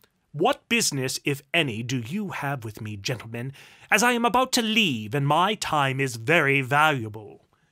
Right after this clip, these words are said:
Of, of, of course, your Grace. As this festive time of year, we men of means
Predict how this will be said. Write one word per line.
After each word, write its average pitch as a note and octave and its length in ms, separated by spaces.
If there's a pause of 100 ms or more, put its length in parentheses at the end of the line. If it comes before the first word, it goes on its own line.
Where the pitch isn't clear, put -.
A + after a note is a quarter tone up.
(520)
Of, - 160 (120)
of, G#3+ 140
of - 160
course, C4+ 520 (100)
your G#3 160
Grace. A#2 440 (880)
As A3 280
this E3+ 420
festive C#3 460
time C3 320
of B2 120
year, D#3+ 320 (280)
we C4+ 260
men D#3+ 200
of C3+ 120
means C3+ 640